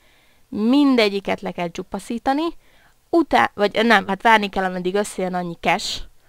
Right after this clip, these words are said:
hogy, ö, tudjak vele mit kezdeni. Utána, hogy mi behozták a-, behozott annyi pénzt, hogy meglegyen az öt millió, utána mindegyiket lerombolni, és ezt időre meg kell csinálni,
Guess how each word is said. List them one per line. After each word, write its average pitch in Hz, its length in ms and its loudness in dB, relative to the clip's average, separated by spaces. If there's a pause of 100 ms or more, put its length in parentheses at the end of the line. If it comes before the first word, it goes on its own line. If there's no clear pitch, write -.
(120)
hogy, 175 480 -2
ö, 170 220 -4 (1600)
tudjak 190 380 -6
vele 180 180 -6
mit 190 200 -12
kezdeni. 294 600 -2 (2500)
Utána, 202 580 2 (320)
hogy 208 120 -6
mi 220 220 0
behozták 196 600 0
a-, - 220 -2
behozott 202 460 -2
annyi 208 220 0
pénzt, 185 420 -6
hogy 202 120 -6
meglegyen 202 360 -2
az 185 120 -6
öt 220 220 -2
millió, 202 500 0
utána 202 320 -4
mindegyiket 233 540 -2
lerombolni, 196 720 0
és - 160 -10
ezt - 160 -10
időre 233 340 0
meg 196 180 -8
kell 196 140 -10
csinálni, 233 460 -2